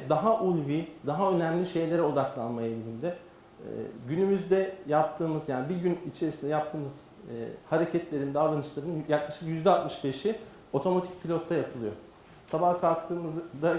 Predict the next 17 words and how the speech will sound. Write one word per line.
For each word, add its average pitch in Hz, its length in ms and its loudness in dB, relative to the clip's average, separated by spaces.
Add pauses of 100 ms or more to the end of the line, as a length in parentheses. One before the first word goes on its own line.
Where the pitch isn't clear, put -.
gömleğinizi 170 520 2
iliklemenizden 156 840 -2 (340)
otomobil 175 440 2 (100)
kullanmaya 165 880 2
kadar 160 340 2 (440)
her 190 180 4
şey 185 220 2
aslında 180 380 0
otomatik 175 480 -2
pilotta 165 360 0
oluyor. 135 340 2 (1200)
E, 120 60 -10 (920)
otomobili 175 800 2
geri 165 160 4
vitese 170 320 -2
taktığınızda 165 880 0
yaptığınız, 170 680 0